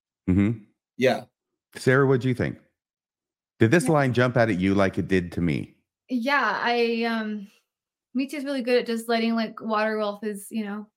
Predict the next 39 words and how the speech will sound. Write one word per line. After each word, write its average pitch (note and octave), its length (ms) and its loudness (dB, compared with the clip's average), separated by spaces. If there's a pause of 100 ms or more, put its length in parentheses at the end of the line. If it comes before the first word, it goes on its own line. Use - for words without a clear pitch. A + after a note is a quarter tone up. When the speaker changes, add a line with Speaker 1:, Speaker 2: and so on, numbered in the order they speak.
Speaker 3:
duck G3+ 200 -8
feathers. G#3 480 -8
Like, G#3+ 240 -6
I A3 500 0 (200)
just, - 260 -8 (400)
I B3 60 0
get C4 120 -2
triggered A3+ 280 -2
so A#3+ 140 -4
easily C4 340 -2
by A3 180 0
this G#3 380 -6 (600)
language. A#3 640 6
The, G#3+ 380 -2 (120)
I A3+ 80 -2
feel A3+ 140 0
like A#3 100 0
it's - 100 -16
so B3 200 4
manipulative A3 640 0
because A3+ 420 2
the A3 100 -2
reality A#3+ 500 2
is, D4 160 4
if A3 80 -4
we A#3 80 0
go A3+ 200 2
back C4+ 280 2
a A#3 100 -6
few A3+ 200 -2
slides, G#3 380 -4
we A3+ 100 0
see A3+ 220 -2
that G#3+ 200 0
Meecha A#3 520 0
had G#3+ 180 -4
to G#3 60 -2
remind G3 380 0
him, G3 440 -4